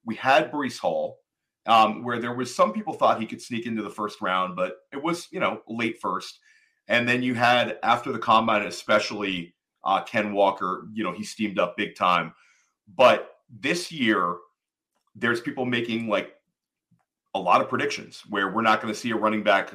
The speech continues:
uh, you know, un-, until round three. Uh, I don't necessarily buy into that.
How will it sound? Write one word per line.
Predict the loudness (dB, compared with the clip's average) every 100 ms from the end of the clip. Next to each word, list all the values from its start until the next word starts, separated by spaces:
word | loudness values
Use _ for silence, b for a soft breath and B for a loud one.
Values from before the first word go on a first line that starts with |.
| 0
uh, | 4 4 2 -2
you | -4
know, | -4
un-, | -6 -10
until | -10 -6 -6 -2
round | 0 0 -2
three. | -8 -10 -10 -18 _ _ _ _
Uh, | -2 0
I | 2 0
don't | 0
necessarily | -2 -2 -2 -4
buy | 2 2 2
into | -2 -6
that. | -6 -6 -8